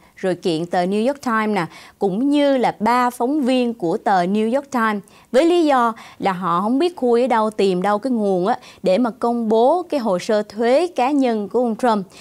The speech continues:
Và ông Trump lý giải là cái chuyện này á, nó vi phạm cái quyền riêng tư của ông. Và nữa là những cái tờ báo, những cái phóng viên này đó là xuất phát từ cái động cơ cá nhân và ghi-, thù ghét ông, cho nên là cứ tìm những cái thông tin, moi móc những cái thông tin này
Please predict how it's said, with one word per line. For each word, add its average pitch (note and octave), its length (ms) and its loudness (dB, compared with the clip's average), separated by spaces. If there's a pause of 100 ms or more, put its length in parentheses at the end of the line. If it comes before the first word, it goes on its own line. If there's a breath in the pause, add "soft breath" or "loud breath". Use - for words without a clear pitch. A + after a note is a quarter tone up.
(200 loud breath)
Và A3+ 80 4
ông C4 160 2
Trump C#4 240 2
lý D#4+ 220 4
giải G3+ 300 -2
là A#3+ 220 0 (340 loud breath)
cái F#4 80 2
chuyện G3+ 340 -2
này F#3+ 280 2
á, C4 160 2 (120)
nó C4+ 240 0
vi D4 300 0
phạm F3 180 -4
cái C#4+ 160 -8
quyền A3 200 0
riêng B3+ 260 -2
tư B3+ 200 2
của B3+ 120 -2
ông. B3 240 0 (400 loud breath)
Và G3 240 0
nữa F#3+ 400 2 (140)
là F#3+ 240 0
những F#3 180 -2
cái E4 120 -6
tờ G3+ 200 0
báo, A3+ 300 0
những B3 120 -2
cái D#4 140 -6
phóng D4 180 -2
viên A#3+ 220 -2
này F#3+ 220 -2
đó F3+ 140 0
là - 140 -6
xuất - 300 -6
phát F4+ 280 -2
từ G#3 100 -2
cái C4 160 -4
động E3+ 240 -2
cơ A3 280 0
cá A3+ 200 -4
nhân B3+ 280 2 (320 loud breath)
và F3 200 0 (140)
ghi-, F3+ 200 -10 (140)
thù G#3+ 220 0
ghét G3+ 300 0
ông, A3 280 -2
cho G#3+ 140 -2
nên G#3 260 -2
là F3+ 80 -2
cứ D4 200 -4
tìm G3+ 420 0
những E3+ 120 -4
cái E4 100 -6
thông B3 220 -2
tin, A3+ 300 0
moi C4 180 0
móc C4+ 220 -2
những G#3+ 100 -4
cái C#4+ 120 -6
thông A#3 200 -2
tin G#3+ 220 -2
này E3+ 220 -2